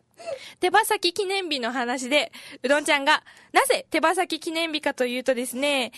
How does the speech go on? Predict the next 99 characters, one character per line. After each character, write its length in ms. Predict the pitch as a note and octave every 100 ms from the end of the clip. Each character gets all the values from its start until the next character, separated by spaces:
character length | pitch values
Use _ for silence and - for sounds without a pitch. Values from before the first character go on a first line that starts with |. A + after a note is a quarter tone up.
| -
名 160 | A#3+ D4+
古 140 | G#4+
屋 140 | A#4
市 180 | B4 A4
に 120 | E4+
あ 140 | C#4+ C4+
る」 200 | B3+ -
と 80 | C4
言 100 | C4
い 40 |
か 100 | C4
け 120 | C#4 C#4+
た 100 | A3
ら、 160 | C4+
京 200 | - D4
香 120 | D#4 B3
が、 140 | A#3+
「は 160 | - -
い 60 | D#4
は 120 | D4
い」 80 | A3
と 120 | G#3
言 140 | G3+
い、 60 | D#3+ - - -
う 80 | -
ど 140 | D4 D#4
ん 60 |
ち 60 | D#4
ゃ 80 | C#4+
ん 80 |
が、 80 | C4 F#4+ - - - -
「手 100 | -
羽 80 | G4
先 400 | F#4+ G#4+ B4 -
チ 120 | -
ェ 20 |
ー 40 | F#4 A4 G#4+
ン 40 |
店、 220 | - A#3+ - -
世 160 | G#4
界 220 | G#4 B4+ F4
の 80 |
山 260 | A#3 D4 B4+
ち 80 | G4
ゃ 100 | D#4+
ん 40 |
と 80 | C#4+
い 100 | A#3+
う 80 | G#3+
お 40 |
店 260 | A#3 C#4 C4+
が 100 | B3
創 220 | - E4+
業 200 | F4+ F#4
記 140 | G4
念 180 | G#4 G4+
日 100 | G#4
な 160 | E4+ E4
ん 40 |
だ 100 | D#4
っ 40 | D4
て」 240 | - F#4
と 80 | A#3
言 100 | G#3+
っ 40 |
た 140 | - C4+
ら、 140 | B3+ - -
京 180 | - D#4+
香 120 | F4+
が、 200 | - D4
「お 220 | - D#4 C4
う 20 |
お 320 | D4 F4 C4+
う 20 |
お 20 | F4
う」 60 |
と 100 | -
言 120 | D#4+
っ 40 | -
て 100 | F#4+
い 60 |
ま 120 | C4 D#4+
し 160 | D5+
た。 100 | -
<laughs> 60 | A#4 - - B4+ - B4+ A4+ - - A4 - - - _ C#5+ - - C5 A5+ D5
う 80 | D#4
ど 140 | D#4+ F4
ん 80 |
ち 60 | -
ゃ 100 | D#4
ん 60 | D4
の 60 |
相 120 | D4 D4+
槌 240 | E4 -
は、 100 | C4+
「へ 220 | B3 E4 C#4+
い 40 |
へ 140 | B3+
い」。 200 | D4+ G3+